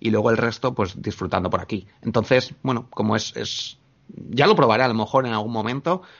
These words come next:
pero de momento el plan que tengo y lo que a mí me, me atrae más es estar en un sitio que me gusta y luego viajar de vez en cuando, eh, sin ningún tipo de problema a otros lugares. Bueno, de momento la verdad que no lo he planteado mucho.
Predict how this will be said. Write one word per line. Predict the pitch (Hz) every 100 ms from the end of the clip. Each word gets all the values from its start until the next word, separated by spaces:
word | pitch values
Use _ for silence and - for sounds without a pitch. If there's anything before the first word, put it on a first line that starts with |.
| -
pero | 123 120
de |
momento | 117 110 113 123 139
el | 139 131 127 123 _ _
plan | 135 120 120
que | 117
tengo | 120 117 113
y |
lo | 110
que | 107 113
a |
mí | 107 110
me, | 113 107 107 113 -
me | 110
atrae | 98 110 113
más | 104 127 165 - - - -
es | - 110
estar | 107 110
en | 107
un |
sitio | 107 113 110 107 104
que | 110
me | 107
gusta | 117 139 - 165 -
y | 110
luego | 95 98 107 101
viajar | 101 95 - 98
de | 101
vez | 101 104
en | 101
cuando, | 110 117 143 214 - - _
eh, | - 95 92 90
sin | - 101 92 92 101 - -
ningún | - 92 101 95
tipo | 95 110
de | 98 101
problema | 98 104 101 110 117 139 - - - -
a | 110
otros | 98 98 98 -
lugares. | 101 110 110 - - _
Bueno, | 170 135 110 110 104
de | -
momento | 107 101 104
la | 113
verdad | 110 110
que | 113
no | 110
lo |
he | 107
planteado | 107 104 98 90
mucho. | 92 107 -